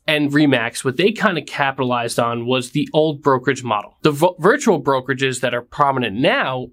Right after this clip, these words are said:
are capitalizing on that old franchise model.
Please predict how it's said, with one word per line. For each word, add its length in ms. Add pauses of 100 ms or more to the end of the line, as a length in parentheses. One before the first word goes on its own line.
are 80
capitalizing 800
on 260 (300)
that 200
old 320 (140)
franchise 600
model. 260